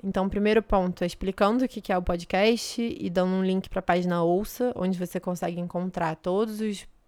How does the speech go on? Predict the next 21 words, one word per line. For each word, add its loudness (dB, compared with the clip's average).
aplicativos -2
de -6
podcast -4
onde 0
Obsceno -4
Seus -4
Amigos -2
estão. -4
Depois, 0
dizendo -2
das -2
redes -2
sociais, 0
que -18
vocês, -6
enfim, -6
provavelmente -4
já -2
sabem, 0
já 2
seguem. -4